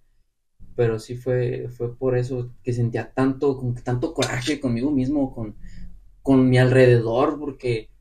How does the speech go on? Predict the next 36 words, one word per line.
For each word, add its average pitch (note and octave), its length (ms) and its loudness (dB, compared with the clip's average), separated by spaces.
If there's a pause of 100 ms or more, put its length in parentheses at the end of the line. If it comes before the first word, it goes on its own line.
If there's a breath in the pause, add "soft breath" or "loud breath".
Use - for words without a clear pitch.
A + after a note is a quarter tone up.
(120)
no C3+ 100 0
me D#3+ 120 0
caía B2+ 280 0
bien D3+ 220 -2
nadie, C3+ 400 0
nadie, C3+ 300 -4
nadie C#3 180 -6
me C3 120 -8
caía B2 200 -14
bien. B2+ 400 -6 (480)
Y, A2+ 600 -4 (600)
pues, A#2+ 140 -4
digo B2 140 8
que A#2+ 60 -2
también A#2+ 220 0
estaba B2+ 220 2
enojado B2 420 0
con A2+ 200 -4
Dios, B2 440 0 (720)
y, G#2+ 600 -6 (100)
pues, A2 200 -14 (120)
fue A#2+ 180 -6
como C3 180 -2
que B2+ 80 -4
dije, A#2+ 200 -2
"O A#2+ 40 -2
sea, C3 160 0
ni C3 140 6
siquiera C#3+ 480 -2
tú E3 140 0
me E3+ 160 -6
quieres, D3+ 340 -4
¿por B2 360 -8
qué C3 160 0
sigo C#3+ 300 -6
aquí?". C3+ 360 -8